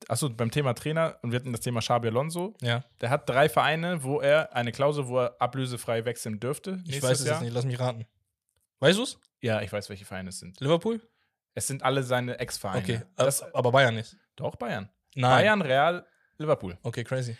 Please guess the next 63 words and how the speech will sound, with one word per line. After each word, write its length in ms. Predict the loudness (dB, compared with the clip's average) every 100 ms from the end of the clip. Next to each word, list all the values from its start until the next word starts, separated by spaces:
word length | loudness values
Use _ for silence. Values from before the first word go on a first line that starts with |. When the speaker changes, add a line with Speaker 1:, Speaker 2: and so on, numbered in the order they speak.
| _ _
Speaker 1:
Find 260 | -6 -4
ich 140 | -4 0
aber 140 | 0
nice, 400 | 2 0 0 -6
diese 220 | -6 -6
Klausel, 440 | 2 4 4 2 0
dass 200 | 0 0
man 180 | 0 4
sagt: 280 | 2 0 -2
ey, 260 | 0 0
komm 160 | 0 -4
mal, 100 | -4
da 200 | -6 -2
warst 200 | -2 -4
du 40 |
Spieler, 580 | -10 -12 -6 -6 -6 -10 -4
Speaker 2:
Ja. 200 | -2 0
Speaker 1:
so 100 | 0
aus 260 | 0 -2 -4
Respekt 520 | -8 -2 -2 -2 -8
würden 280 | -8 -6 -6
wir 60 | -8
dich 140 | -6
da 260 | -2 0 -2 -8 _ _
Speaker 2:
Sehr 280 | -2 4 4
korrekt, 280 | 4 2 2
Speaker 1:
ziehen 80 | 2
lassen. 180 | -4
Speaker 2:
finde 160 | -2 -2
bei 140 | -2
Bayern 320 | -2 -2 0 -2
aber 180 | -4
schon 180 | -4 -6
wieder 480 | -6 -4 -2 -4 -8 _ -20 -20 _ _
so 160 | -16 -10
ein 40 |
bisschen 680 | -6 -4 -2 -4 -4 -8 -14 _ _ -6
nicht 200 | -6 -4
unfair, 420 | -6 -2 -2 0
weil 200 | 2 2
am 100 | 0
Ende 140 | -4 -6
des 100 | -4
Tages 260 | -4 2
Speaker 1:
Weil's 120 | 4 6
Speaker 2:
Bayern 140 | 6
verdient, 320 | 4 2 4
Bayern 180 | 6 8
Speaker 1:
direkter 220 | 8 8
Speaker 2:
verdient 160 | 6 8
alles, 200 | 8 8
Speaker 1:
Konkurrent, 140 | 8
Speaker 2:
was 100 | 6
sie 60 | 4
Speaker 1:
ne? 60 | 4
Speaker 2:
haben, 300 | 4 2 0
alles, 240 | 0 0
was 80 | 0
sie 60 | 0
haben, 120 | 2
verdienen 280 | 0 -2 -2
sie 80 | -4
so. 280 | -4 -6